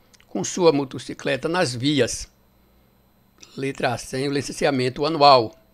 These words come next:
Letra B, utilizando capacete de segurança com viseira. Letra C, segurando o guidão com as duas mãos.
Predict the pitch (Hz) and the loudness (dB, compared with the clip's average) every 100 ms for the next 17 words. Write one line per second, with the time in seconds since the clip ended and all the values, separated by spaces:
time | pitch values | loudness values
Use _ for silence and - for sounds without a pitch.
0 | _ _ _ _ _ _ - 135 151 143 | _ _ _ _ _ _ -8 -4 -4 -4
1 | 123 120 156 147 123 147 - 165 160 - | -4 -6 -4 -4 -2 -2 -2 -2 -2 -2
2 | 156 190 - 147 131 143 131 143 156 160 | -6 -6 -8 -4 -2 -2 -4 -6 -6 -6
3 | 135 135 143 113 - _ _ _ _ _ | -2 0 2 0 -4 _ _ _ _ _
4 | _ _ _ _ _ _ _ - 175 180 | _ _ _ _ _ _ _ -2 0 0
5 | 143 151 123 170 151 156 156 151 143 127 | -2 -2 -2 0 2 2 0 -2 0 2
6 | 131 165 - 165 143 135 196 147 143 131 | 2 0 -4 -4 -2 -2 -2 -2 0 0
7 | 107 107 - | -2 -8 -18